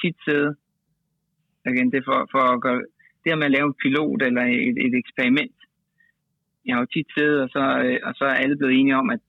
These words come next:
det var en god idé at prøve at lave en, øh, markedsplads baseret på en platformsmodel, hvor vi skulle have et økosystem til at, at levere. Og da alle så var enige om det, så, så kunne vi bagefter alle sammen blive enige om, der er ingen, der vidste, hvad det var. <laughs> Men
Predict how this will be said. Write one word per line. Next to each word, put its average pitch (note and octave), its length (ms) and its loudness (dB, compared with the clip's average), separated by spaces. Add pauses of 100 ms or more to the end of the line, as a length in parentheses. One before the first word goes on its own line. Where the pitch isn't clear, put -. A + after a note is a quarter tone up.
det B2+ 100 -2
var B2 100 -2
en A#2+ 140 -6
god C#3 140 2
idé C3+ 100 0 (100)
at A#2 100 -6
prøve C3 160 -2
at B2 100 0
lave C3 200 0
en, A#2+ 100 2 (100)
øh, A#2 80 0 (100)
markedsplads A#2 640 -4
baseret - 360 -4
på B2+ 60 -4
en A#2+ 160 0
platformsmodel, B2 760 -2
hvor A#2 180 -4
vi A#2 60 -4
skulle A#2+ 180 -2
have A2+ 100 2
et C3+ 80 4
økosystem C3 500 -2 (100)
til C3 100 0 (140)
at, A#2 120 0 (160)
at A#2+ 60 0 (100)
levere. B2+ 300 0 (720)
Og B2+ 280 2
da C3+ 120 4
alle D#3+ 180 0
så F3 120 0
var C#3 120 4
enige D#3+ 200 2
om B2 120 2
det, D3+ 80 2 (100)
så, D#3 60 -6 (200)
så C#3+ 60 -6 (460)
kunne C#3+ 180 0
vi B2 120 0
bagefter C#3 200 -2
alle C3+ 100 -2
sammen C3 140 0
blive C3+ 80 2
enige C3+ 120 2
om, B2 40 2
der B2 80 0
er B2+ 60 2
ingen, C#3+ 120 0
der C3+ 60 0
vidste, C#3 140 -4
hvad B2 100 -2
det B2 120 -2
var. B2+ 80 -4 (680)
<laughs> - 760 -4
Men C#3 80 0